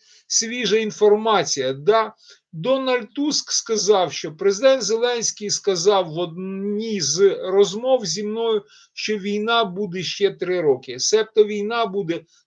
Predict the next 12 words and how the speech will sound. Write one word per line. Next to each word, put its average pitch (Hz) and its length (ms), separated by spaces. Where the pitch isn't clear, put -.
до 170 200
дві 180 180
тисячі 220 420
двадцять 180 640
восьмого 175 720
року. 180 640
Чи 226 200
підтвердить 254 760
це 180 420
Зеленський, 175 760
чи 208 160
спростує? 226 960